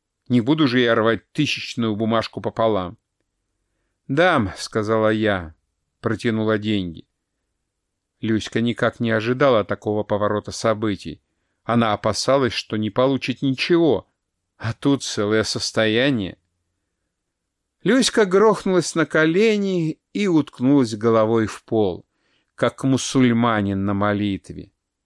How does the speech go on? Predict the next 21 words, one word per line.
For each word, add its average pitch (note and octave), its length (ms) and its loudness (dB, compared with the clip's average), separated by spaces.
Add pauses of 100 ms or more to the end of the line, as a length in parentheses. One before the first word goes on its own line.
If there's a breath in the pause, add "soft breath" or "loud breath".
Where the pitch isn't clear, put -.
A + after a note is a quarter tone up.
(600)
«Чаю D3 380 2
хочешь?» - 460 0
спросила G#2+ 520 -4
я. G2 280 -4 (680)
Люська E3+ 360 0
поднялась, D3+ 920 0
постояла B2+ 540 2
несколько B2 580 -2
секунд, E3 600 -4 (500)
приличествующих A#2 1080 -4
моменту, C#3+ 640 0 (480)
потом E3+ 320 2
села D3 360 2
за A2+ 140 0
стол. - 540 -6 (1300)
О D3+ 120 2
Володьке B3 500 2
мы A3 100 2
больше F#3 320 2
не D#3 140 2
говорили. A2+ 720 2